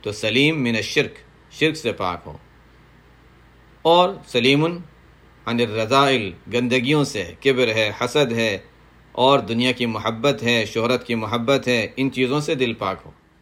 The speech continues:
جیسی جیسی پاکی کے درجات ہوں گے، ایسی آخرت میں نجات اور ترقی کے اللہ تعالیٰ کے، اللہ تعالیٰ کے پاس اس کے لیے درجات ہوں گے۔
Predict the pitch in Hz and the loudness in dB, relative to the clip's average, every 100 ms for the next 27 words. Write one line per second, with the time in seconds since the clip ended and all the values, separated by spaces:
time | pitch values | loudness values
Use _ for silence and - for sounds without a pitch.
0 | _ _ _ _ _ _ _ _ _ _ | _ _ _ _ _ _ _ _ _ _
1 | _ - 170 196 190 151 147 147 120 123 | _ 0 4 6 4 2 0 0 0 0
2 | 120 123 120 110 104 104 135 147 127 120 | 0 -2 -2 -2 -2 0 0 0 -2 -2
3 | 117 - 110 107 107 98 107 101 98 98 | -2 -2 -6 -6 -4 -4 -4 -6 -6 -10
4 | 92 101 101 101 143 - _ _ 113 104 | -6 -6 -4 -6 -6 -12 _ _ -4 -4
5 | - 110 101 104 - _ _ _ 104 104 | -4 -4 -2 -4 -6 _ _ _ -6 -6
6 | 90 98 98 101 92 - - 101 98 98 | -6 -6 -6 -6 -10 -10 -10 -8 -6 -6
7 | 104 95 90 95 95 85 92 90 113 98 | -6 -6 -6 -8 -8 -12 -10 -6 -6 -6
8 | 95 90 90 - 87 90 | -6 -8 -10 -14 -20 -20